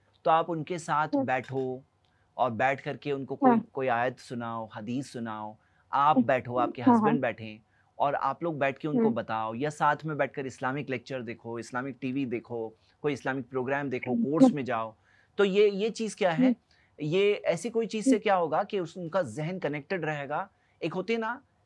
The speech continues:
Speaker 2: हम्म।
Speaker 1: कनेक्टेड, उनको चार्ज
Speaker 2: हम्म।
Speaker 1: थोड़ा ये मिलता रहेगा, क्योंकि इंसान के जहन पर
Speaker 2: हाँ।
Speaker 1: उसके माहौल का असर पड़ता है। अगर सिर्फ दुनिया, दुनिया,
Speaker 2: हम्म।
Speaker 1: दुनिया के माहौल में रहेंगे, फिर क्या होगा? वो आखिरत को भूल जाएंगे,
Speaker 2: हम्म।
Speaker 1: दीन को भूल जाएंगे।
Speaker 2: हाँ।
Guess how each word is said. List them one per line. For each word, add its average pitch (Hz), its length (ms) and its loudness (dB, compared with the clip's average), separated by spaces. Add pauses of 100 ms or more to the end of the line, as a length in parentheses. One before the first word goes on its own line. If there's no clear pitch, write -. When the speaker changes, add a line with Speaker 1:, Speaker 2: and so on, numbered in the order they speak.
Speaker 2:
हम्म। 262 280 0
Speaker 1:
कनेक्टेड, 185 420 4
उनको 185 220 2
चार्ज 185 380 8
Speaker 2:
हम्म। - 120 -10
Speaker 1:
थोड़ा 180 160 4
ये 175 140 2
मिलता 147 320 2
रहेगा, 101 380 -8 (460)
क्योंकि 160 220 -4
इंसान 175 340 -2
के 180 100 -2
जहन 165 220 -6
पर 233 80 0
Speaker 2:
हाँ। 202 80 6
Speaker 1:
उसके 170 220 -4
माहौल 151 320 -4
का 151 100 0
असर 147 180 -4
पड़ता 147 280 -6
है। 180 120 -8 (280)
अगर 139 200 -2
सिर्फ 156 200 -6
दुनिया, 170 340 -2
दुनिया, 160 280 -2
Speaker 2:
हम्म। 156 100 0
Speaker 1:
दुनिया 170 180 0
के 170 80 -4
माहौल 165 260 -4
में 165 120 -4
रहेंगे, 165 300 -4
फिर 160 180 -8
क्या 175 120 2
होगा? 165 340 -4 (340)
वो 156 60 4
आखिरत 156 340 2
को 156 80 -6
भूल 135 220 0
जाएंगे, 107 300 -4
Speaker 2:
हम्म। 247 120 2 (440)
Speaker 1:
दीन 151 180 0
को 156 120 -2
भूल 135 260 -2
जाएंगे। 120 320 -2
Speaker 2:
हाँ। 208 120 -2